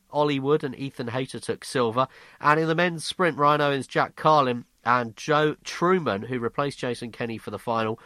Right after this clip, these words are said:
also picked up a silver medal. Talking of Jason Kenny, fourth in the men's keirin, uh, was his best event across the weekend. There has been some history made, though, for British cycling over the weekend in Chengdu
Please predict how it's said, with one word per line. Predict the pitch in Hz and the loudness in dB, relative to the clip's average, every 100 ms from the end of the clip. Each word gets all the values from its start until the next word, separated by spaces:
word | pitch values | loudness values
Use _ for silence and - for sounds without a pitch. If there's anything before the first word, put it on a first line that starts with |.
| - - - | -20 -16 0
also | 151 160 - 101 | 0 2 0 -2
picked | - 113 110 | -2 -8 -6
up | 95 | -10
a | |
silver | - 117 95 98 | -8 -6 -6 -6
medal. | 95 104 | -6 -6
Talking | 110 165 160 151 | -4 -4 -2 -6
of | |
Jason | 131 139 127 131 104 | -4 -4 -4 -8 -10
Kenny, | - 127 127 - - _ | -6 -4 -4 -8 -20 _
fourth | - - 170 160 - - | -10 0 2 2 -2 -8
in | 139 | -6
the | 139 | -4
men's | 135 127 120 | -6 -6 -10
keirin, | - 139 110 101 98 _ _ | -6 -4 -2 -4 -8 _ _
uh, | 104 104 | -6 -4
was | 110 - | -6 -4
his | 127 110 | -6 -6
best | - 123 - - | -6 -6 -8 -8
event | 113 107 104 - | -8 -6 -10 -14
across | 101 - 113 - | -18 -8 -8 -8
the | 113 | -12
weekend. | 104 110 - 127 92 98 _ - - | -10 -10 -6 -6 -6 -10 _ -18 -10
There | - | -4
has | 160 170 | -4 0
been | 208 190 | -2 -4
some | 196 | -4
history | 185 202 - 170 | -2 -2 -4 -2
made, | 151 127 135 | 0 -2 -2
though, | 123 | -4
for | - | -4
British | 120 120 - | -6 -6 -4
cycling | 139 117 - 107 - | -2 -2 -4 -8 -4
over | 117 113 | -6 -4
the | 110 | -4
weekend | 113 127 123 | -4 -2 -4
in | 113 | -6
Chengdu | - 156 147 139 135 117 | -4 -4 -4 -2 0 0